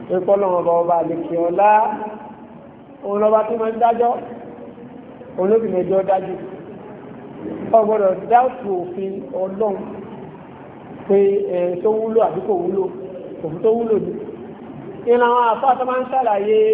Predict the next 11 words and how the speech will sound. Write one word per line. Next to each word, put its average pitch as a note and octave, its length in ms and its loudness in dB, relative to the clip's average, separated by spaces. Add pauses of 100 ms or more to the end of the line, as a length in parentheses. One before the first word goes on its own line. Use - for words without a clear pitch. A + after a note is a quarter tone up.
òfin G#3+ 320 -6
Ọlọ́run, A3 320 -2
wọ́n A#3+ 160 -4
ní A#3 80 -4
shari'atullah, G#3 880 2 (920)
salihatun C4+ 840 2
li A3 160 -2
kulli C4+ 360 -2
zamanin C#4 760 0
wa C4 220 2
makan. G3 460 2